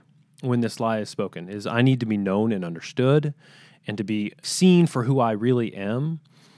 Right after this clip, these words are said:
And when people don't do that well,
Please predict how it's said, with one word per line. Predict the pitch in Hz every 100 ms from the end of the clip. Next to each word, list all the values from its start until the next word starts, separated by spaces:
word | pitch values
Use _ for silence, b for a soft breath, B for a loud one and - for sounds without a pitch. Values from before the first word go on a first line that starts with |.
| b
And | 156 151
when | 160 147
people | - 226 185
don't | - 117 123 120
do | 107 120 117
that | 107 87
well, | 101 98 90 80 -